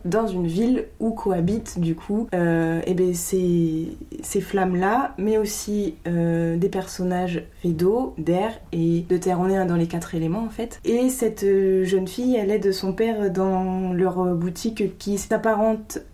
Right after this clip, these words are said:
à un, une petite supérette, mais aussi, euh,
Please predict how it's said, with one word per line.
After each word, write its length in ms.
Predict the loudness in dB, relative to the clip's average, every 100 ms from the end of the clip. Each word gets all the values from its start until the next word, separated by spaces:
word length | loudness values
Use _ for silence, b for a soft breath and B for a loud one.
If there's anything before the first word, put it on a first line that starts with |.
| 0
à 420 | 2 2 0 0
un, 80 | -2 -2 -2
une 120 | -2
petite 180 | -2 -4
supérette, 600 | -4 -2 0 0 -2 -4 B B B -6
mais 160 | 0 2
aussi, 520 | 0 -2 0 2 2
euh, 100 | 2